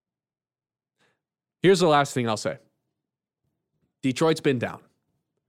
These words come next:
For a long time, Detroit was down. It's not the case anymore, guys.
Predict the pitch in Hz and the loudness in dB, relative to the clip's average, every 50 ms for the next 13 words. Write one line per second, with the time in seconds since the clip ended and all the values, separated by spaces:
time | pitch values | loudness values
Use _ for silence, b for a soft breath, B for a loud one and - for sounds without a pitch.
0 | _ _ _ _ _ _ _ _ _ _ _ _ _ _ _ _ _ _ - 131 | _ _ _ _ _ _ _ _ _ _ _ _ _ _ _ _ _ _ -2 0
1 | 123 113 117 127 139 135 127 - 139 113 110 107 107 107 - 117 95 - - - | 0 2 2 0 0 0 -2 -2 -4 -4 -4 -4 -6 -6 -6 -6 -8 -6 -10 -10
2 | - 101 - - 107 113 _ _ _ _ _ _ _ _ _ _ _ _ _ _ | -10 -10 -10 -10 -14 -20 _ _ _ _ _ _ _ _ _ _ _ _ _ _
3 | _ _ _ _ _ _ _ _ _ _ _ _ _ _ _ _ _ _ - - | _ _ _ _ _ _ _ _ _ _ _ _ _ _ _ _ _ _ -6 -2
4 | - 180 175 175 139 - - 135 127 120 - - 104 107 107 104 101 104 98 107 | -2 0 0 -2 -4 -2 -2 0 0 -2 -2 -4 -4 -4 -4 -4 -6 -6 -6 -4
5 | 104 104 104 104 - - | -4 -4 -4 -6 -10 -14